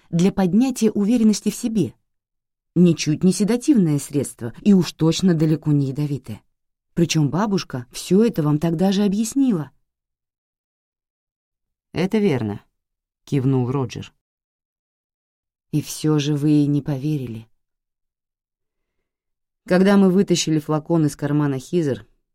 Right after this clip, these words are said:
горлышко его оказалось разбито. Так что нам нечего было отправить на анализ и удостовериться в том,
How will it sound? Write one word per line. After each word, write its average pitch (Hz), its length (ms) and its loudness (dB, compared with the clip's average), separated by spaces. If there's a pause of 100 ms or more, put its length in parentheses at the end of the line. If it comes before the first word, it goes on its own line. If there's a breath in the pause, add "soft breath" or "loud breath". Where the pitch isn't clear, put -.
(340)
горлышко 165 640 2
его 123 180 -2
оказалось 123 500 -6
разбито. 131 460 -10 (720)
Так 196 220 -2
что 180 160 -4
нам 165 320 0
нечего 147 460 -2
было 151 260 -2
отправить 143 560 -6
на 139 160 -2
анализ 127 440 -6 (260)
и 160 100 2
удостовериться 131 680 -2
в - 60 -16
том, 139 360 -6